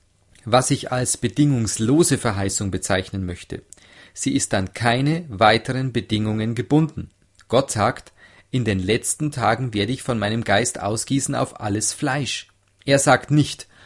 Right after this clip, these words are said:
„Vorausgesetzt, die Gemeinden einigen sich“ oder „vorausgesetzt, die Theologen stimmen überein“ oder „vorausgesetzt, die Bischöfe erlauben es“. Denn wenn er sich von solchen Dingen abhängig gemacht hätte, müssten wir wohl ewig warten.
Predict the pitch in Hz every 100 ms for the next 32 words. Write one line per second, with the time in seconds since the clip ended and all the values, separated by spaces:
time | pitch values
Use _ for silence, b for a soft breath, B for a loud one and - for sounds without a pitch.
0 | b b b - 113 113 110 - - 107
1 | - 101 101 101 101 - 113 123 143 139
2 | 139 131 131 123 - - 104 107 123 113
3 | 113 - 117 107 117 - 113 - 117 117
4 | 110 117 - 135 120 120 117 127 135 147
5 | 147 147 156 151 135 120 131 - 123 135
6 | - 143 131 113 127 120 135 131 139 156
7 | 123 - - - b b b b b b
8 | 95 95 113 127 117 107 101 95 98 151
9 | 160 131 143 139 110 131 - 127 113 -
10 | 110 104 101 - 127 - 113 B B 120
11 | 117 - 120 107 104 123 117 104 95 104
12 | 92 - 95